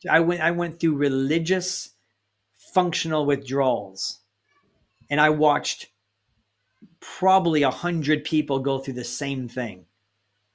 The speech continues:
and find themselves still two years after going, "But function, you know why function is so tempting? 'Cause you can measure it."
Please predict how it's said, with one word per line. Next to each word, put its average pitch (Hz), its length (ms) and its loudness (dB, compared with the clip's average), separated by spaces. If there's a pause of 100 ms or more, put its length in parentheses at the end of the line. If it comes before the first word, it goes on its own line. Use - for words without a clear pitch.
(200)
and 131 200 -6
find 160 500 2
themselves 131 640 -2
still 151 520 0
two - 180 -2
years 147 280 0
after 143 260 0
going, 127 460 -4 (1040)
"But 139 140 -6
function, 170 800 -2 (240)
you 165 100 -2
know 185 120 4
why 208 180 4
function 190 540 0
is 170 180 0
so 185 180 4
tempting? 240 600 0 (360)
'Cause 143 200 -2
you 156 100 0
can 120 320 -8
measure 135 380 2
it." - 180 -12